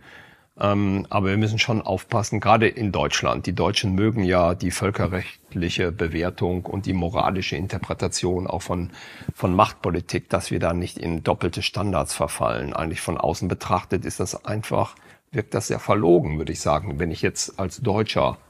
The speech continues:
argumentiere. Und da muss man eben selbstkritisch bleiben. Und große Mächte haben eben, deswegen haben wir in dem Buch auch,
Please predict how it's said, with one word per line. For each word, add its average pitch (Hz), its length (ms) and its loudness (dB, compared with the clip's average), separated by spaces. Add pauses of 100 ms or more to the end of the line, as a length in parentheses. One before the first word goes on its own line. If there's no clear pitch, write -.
argumentiere. 82 920 -2 (640)
Und 95 320 2
da 95 140 6
muss 98 240 2
man 101 120 4
eben 95 200 2
selbstkritisch - 640 0
bleiben. 67 460 2
Und - 360 -6
große 117 360 4
Mächte 110 480 4
haben 113 280 8
eben, 104 300 2
deswegen 104 320 2
haben 127 140 6
wir 107 80 8
in 104 60 4
dem 92 160 4
Buch 143 200 2
auch, 104 320 8